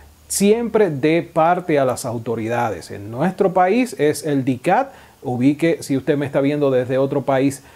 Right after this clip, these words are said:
cuál puede ser el organismo encargado de los crímenes y delitos de alta tecnología. Esto le va a tomar un minuto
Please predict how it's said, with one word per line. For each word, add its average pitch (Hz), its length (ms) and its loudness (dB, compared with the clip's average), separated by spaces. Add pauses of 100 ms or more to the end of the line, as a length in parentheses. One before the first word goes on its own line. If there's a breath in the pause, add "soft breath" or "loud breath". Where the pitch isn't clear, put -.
(120)
cuál 143 240 4
puede 139 240 2
ser 139 220 0
el 131 100 2
organismo 131 540 0
encargado 131 500 2
de 131 240 -2
los 127 200 -4
crímenes 151 380 0
y 139 60 0
delitos 131 400 0
de 127 140 2
alta 127 260 0
tecnología. 110 600 -6 (840)
Esto 175 400 0 (100)
le 147 340 4
va 139 140 4
a 156 80 -2
tomar 156 280 2
un 151 100 2
minuto 185 420 2